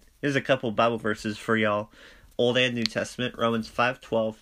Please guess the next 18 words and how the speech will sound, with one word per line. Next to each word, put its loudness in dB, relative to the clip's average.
"Therefore, 2
just -4
as -4
one 0
man, -2
just 0
as 0
through 0
one 2
man -2
sin -6
entered -6
the 0
world, -2
and -6
death 0
through -6
sin, -10